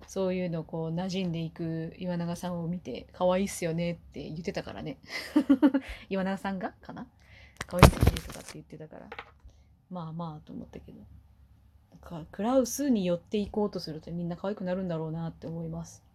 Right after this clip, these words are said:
<laughs> 不思議と。それを言うならやっぱこう、チェット君もそうだよな。そういうのが著しいよな。ステージでチェット君が出てきた時に、「はぁ！ズキュン！」ってなりましたもん。<laughs> 可愛いもんな。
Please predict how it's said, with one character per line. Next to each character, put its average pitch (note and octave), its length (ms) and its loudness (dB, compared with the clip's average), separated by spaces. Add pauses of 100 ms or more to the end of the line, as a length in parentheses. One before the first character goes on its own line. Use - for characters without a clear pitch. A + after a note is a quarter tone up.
<laughs> - 120 -12 (1900)
不 F3+ 80 -8
思 F#3 200 -4
議 D#3+ 140 -4
と。 - 200 -12 (380)
そ - 420 -2
れ D4 100 2
を D#4+ 40 -2
言 E4 120 0
う - 40 6
な G#3 80 4
ら F3+ 60 6
や F3+ 40 6
っ F3 40 -4
ぱ F3 100 -4
こ E3+ 120 -4
う、 E3 40 -2
チ B3 120 0
ェ B3 40 0
ッ - 20 -4
ト F3 100 -8
君 D#3 160 -6
も - 120 -6
そ E3+ 180 -4
う - 40 -8
だ D2+ 100 -4
よ G#2+ 80 -8
な。 D3 320 -8
そ F3+ 160 -6
う - 20 -2
い F#3 40 -2
う - 20 -4
の D#3 80 -4
が C#3 60 -6
著 E3 420 -4
し E3+ 180 -6
い - 40 -8
よ - 120 -12
な。 - 220 -14 (580)
ス - 120 -16
テ B3 140 8
ー - 40 4
ジ E3+ 80 0
で E3+ 80 0
チ F#3+ 140 -4
ェ - 20 -2
ッ - 40 -20
ト F3+ 120 -6
君 F3 160 -4
が E3+ 80 -2
出 E3+ 100 -6
て F3 80 -6
き - 80 -10
た F3+ 80 -4
時 E3+ 200 -8
に、 G3 100 -6
「は E5 580 2
ぁ！ A#3 40 -4
ズ - 100 -2
キ - 140 2
ュ - 40 4
ン！」 F#3 140 -2
っ - 100 -10
て G3 100 -6
な F3 100 0
り F3 80 -2
ま F3 120 -2
し - 80 -8
た - 80 -10
も - 160 -10
ん。 B3+ 60 -6 (420)
<laughs> A3 400 4
可 F#3 180 0
愛 F3+ 180 2
い F3+ 40 -4
も F3+ 140 -2
ん F3+ 100 -4
な。 F#3+ 220 -8